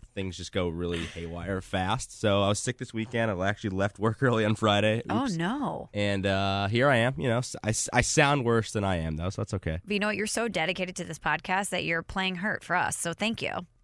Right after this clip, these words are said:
Speaker 2: Yeah, you know, I do whatever for you guys. You know, plus I have to hear about, I have to hear more about Colombia and Medellin and all this stuff. So.
Speaker 1: Oh, yeah. Okay. Well, here's a tip for people going to Colombia. I know a ton of people who have gone there. It's part of the reason I wanted to go is because it got such rave reviews from people.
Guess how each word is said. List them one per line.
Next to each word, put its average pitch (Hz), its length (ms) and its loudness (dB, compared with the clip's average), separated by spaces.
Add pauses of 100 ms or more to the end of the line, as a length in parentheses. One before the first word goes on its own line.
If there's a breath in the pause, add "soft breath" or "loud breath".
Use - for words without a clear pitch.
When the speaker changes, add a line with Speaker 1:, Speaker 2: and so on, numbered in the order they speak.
(220)
Speaker 2:
Yeah, 175 140 6
you 175 100 6
know, 110 180 6
I 107 100 4
do 120 120 2
whatever 90 240 2
for 82 100 -10
you 78 160 -10
guys. 80 200 -10
You 95 60 -6
know, 87 140 -4
plus 123 200 4
I 117 60 6
have 110 100 4
to 98 80 -4
hear 90 160 2
about, 80 280 -2
I 107 60 4
have 113 120 4
to 147 60 2
hear 127 100 6
more 107 180 6
about 90 220 4
Colombia 85 440 -2
and 82 80 -4
Medellin 82 400 -6
and 80 100 -10
all 78 120 -12
this 78 100 -14
stuff. 78 260 -10
So. 82 300 -10
Speaker 1:
Oh, 226 140 0
yeah. 202 420 2
Okay. 220 220 0
Well, 202 500 0 (240)
here's 381 260 0
a 269 60 0
tip 151 420 -2
for - 360 -4
people 175 460 -2
going 175 280 -2
to 170 100 -10
Colombia. 127 460 -4
I - 80 2
know 262 140 0
a 180 60 0
ton 208 200 0
of 202 60 -2
people 208 240 -2
who 208 60 -2
have 165 120 -4
gone 180 240 0
there. 196 160 2
It's 185 120 -6
part 175 180 -2
of - 20 -6
the 165 60 -6
reason 170 180 -2
I 160 80 0
wanted 165 220 -2
to - 80 -8
go 170 180 0
is 180 140 -2
because 165 340 -6
it 175 160 -6
got 151 220 0
such - 240 -10
rave 156 240 -4
reviews 160 320 -6
from 180 100 -8
people. 185 320 -4